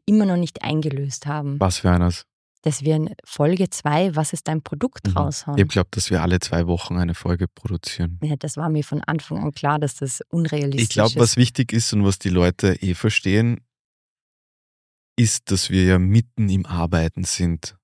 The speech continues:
Speaker 2: Und dieses Business What the Fuck ist ja tatsächlich eine Begleiterscheinung. Also wir machen das ja als Begleitung zu dem, was wir eigentlich tun.
Speaker 1: Mhm.
Speaker 2: Weil wir's cool finden und weil es schon <clears throat> echt toll ist,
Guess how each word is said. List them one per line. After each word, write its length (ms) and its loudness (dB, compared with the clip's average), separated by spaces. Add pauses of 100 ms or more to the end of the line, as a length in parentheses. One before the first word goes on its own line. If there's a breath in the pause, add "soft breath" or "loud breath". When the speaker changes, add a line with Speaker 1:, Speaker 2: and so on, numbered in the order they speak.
Speaker 2:
Und 180 -2
dieses 340 2
Business 380 0
What 140 -2
the 40 4
Fuck 280 0
ist 120 2
ja 60 6
tatsächlich 480 0
eine 140 2
Begleiterscheinung. 960 0 (380 soft breath)
Also 140 2
wir 100 6
machen 280 4
das 180 4
ja 340 4 (1800)
als 140 0
Begleitung 580 2
zu 120 -2
dem, 200 4
was 140 2
wir 80 -6
eigentlich 320 4
tun. 360 -4 (680)
Speaker 1:
Mhm. 140 4
Speaker 2:
Weil 100 6
wir's 140 6 (120)
cool 100 8
finden 540 -2 (220)
und 120 4
weil 100 6
es 140 0
schon 220 0 (180)
<clears throat> 280 6
echt 300 -2 (360)
toll 260 4
ist, 280 0